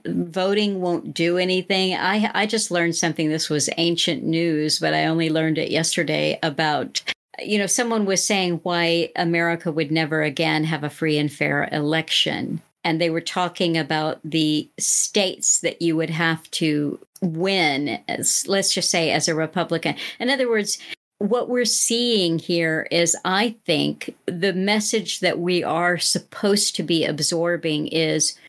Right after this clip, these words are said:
you don't have free and fair elections. And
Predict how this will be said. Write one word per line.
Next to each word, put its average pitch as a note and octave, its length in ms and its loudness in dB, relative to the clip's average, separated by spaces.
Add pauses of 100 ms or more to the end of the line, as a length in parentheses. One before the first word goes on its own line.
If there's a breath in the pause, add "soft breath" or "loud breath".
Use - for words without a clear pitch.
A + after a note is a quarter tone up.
(160)
you F3 400 0 (120)
don't - 680 -2 (220)
have D#3+ 240 0
free D3+ 380 0
and D3+ 200 0
fair D3+ 400 0
elections. - 840 0 (180)
And G3 240 2